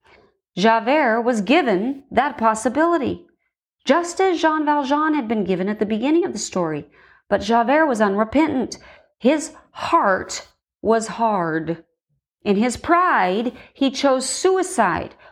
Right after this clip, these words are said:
over and against bowing before God in humility and allowing God to teach him a new way to live,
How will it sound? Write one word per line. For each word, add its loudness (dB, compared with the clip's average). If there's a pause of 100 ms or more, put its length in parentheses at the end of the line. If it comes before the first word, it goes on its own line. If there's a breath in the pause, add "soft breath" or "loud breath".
(160 soft breath)
over 2
and 0
against -2
bowing 0
before -2
God 0
in -2
humility -4 (460 soft breath)
and 2
allowing 2
God 0 (120)
to -2
teach 0
him 2
a 2
new 4
way 2
to -6
live, -4